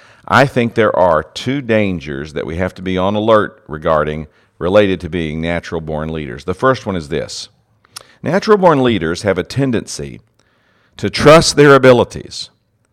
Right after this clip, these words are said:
rather than trust God to work through them and through those abilities. Let me say that again. Natural-born leaders have a tendency to trust their abilities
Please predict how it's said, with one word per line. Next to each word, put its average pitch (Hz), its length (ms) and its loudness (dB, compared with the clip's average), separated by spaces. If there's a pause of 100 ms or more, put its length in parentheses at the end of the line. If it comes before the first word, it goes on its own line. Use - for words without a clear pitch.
(460)
rather 117 420 6
than 95 200 -4
trust - 480 -4
God 98 600 0 (300)
to - 120 -10
work 95 260 0
through 117 380 -6
them 73 440 -8 (120)
and 82 220 -6
through 101 240 -8
those 78 260 -6
abilities. 73 640 -10 (1500)
Let 95 60 -6
me 101 80 -2
say 101 180 0
that 95 160 2
again. 76 360 -10
Natural-born 151 680 -2
leaders 95 560 -6 (960)
have 110 180 0
a 139 60 2
tendency 139 580 0
to 101 120 -4
trust 123 340 2
their 139 160 2
abilities 143 680 -4